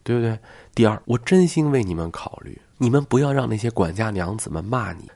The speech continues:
自己留个脸面。你们这些年老的反受了年小的教训，虽然他们是管家，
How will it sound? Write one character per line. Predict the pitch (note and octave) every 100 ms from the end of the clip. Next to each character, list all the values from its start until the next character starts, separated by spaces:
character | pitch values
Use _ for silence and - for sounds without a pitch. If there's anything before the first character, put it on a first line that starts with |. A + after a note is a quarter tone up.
| -
自 | D#3+
己 | C3 F#2
留 | E2+ F2+
个 | A#2
脸 | A#2+ F2+ B1+ -
面。 | C#2+ G2+
你 | - A#2
们 | C3
这 | D3
些 | D3
年 | C#3 G#2+ A#2+
老 | C#3+ G2 -
的 | F#2+ F#2+ - -
反 | - F2+
受 | E2+ C#3+
了 | A2+
年 | G2 F#2 B2
小 | - F2+ E2
的 | F#2+
教 | - B2
训， | F#2+ - F2 - -
虽 | - - F#3+ F#3
然 | C3 C3
他 | C#3+
们 | C#3+
是 | C3
管 | C3 G2+ D2+ B1
家， | - A2+ A#2